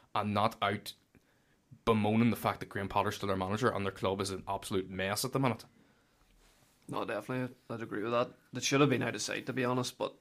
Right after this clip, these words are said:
Speaker 2: fair play to Everton, stu-, stuck in the game. Scored a set piece, as you said, it was kinda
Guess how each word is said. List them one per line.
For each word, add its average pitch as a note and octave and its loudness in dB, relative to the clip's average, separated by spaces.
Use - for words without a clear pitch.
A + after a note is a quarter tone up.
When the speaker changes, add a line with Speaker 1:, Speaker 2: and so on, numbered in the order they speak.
Speaker 2:
fair B2 0
play B2 -2
to G2 0
Everton, A2+ -4
stu-, - -4
stuck - -4
in B2 -2
the A#2 -4
game. A2+ -4
Scored C3+ 0
a - 2
set A#2+ 0
piece, B2 -4
as A#2+ -4
you B2+ 0
said, - -2
it A2 -4
was - -8
kinda G2 -8